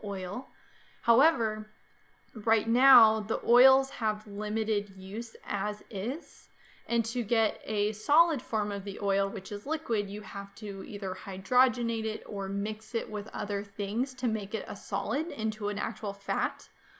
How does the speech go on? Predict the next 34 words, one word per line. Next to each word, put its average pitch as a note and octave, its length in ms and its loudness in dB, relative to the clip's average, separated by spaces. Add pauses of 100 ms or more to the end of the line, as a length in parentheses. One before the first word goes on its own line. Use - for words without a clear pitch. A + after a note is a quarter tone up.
(360)
Um, A3+ 460 -2 (520)
and A#3+ 320 2
that C#4+ 280 6 (100)
has D#4+ 160 4
a C#4+ 40 0
lot A3+ 260 4
of G#3+ 160 -2 (520)
unfortunate A3+ 720 0 (360)
consequences G4+ 840 2
and A3+ 260 2
extra C4 320 -2
steps G#3 380 -2
that G#3+ 160 -4
don't G3+ 180 -4
really G#3+ 220 -6
need G3+ 200 -6
to F#3+ 60 -6
be A#3+ 200 -8
there. B3 200 -2
So C4+ 160 -4
by G#3+ 260 -2
upping C#4 360 0
the A3 80 -4
fat F4+ 320 -2
content, G3+ 400 -6
they G#3+ 120 -4
can A3 180 -6 (100)
already A#3 600 0 (500)
straight A#3 560 0
produce A3 500 -4
fats - 560 0
instead G#3+ 360 -6
of G3+ 100 -10
the G3+ 160 -12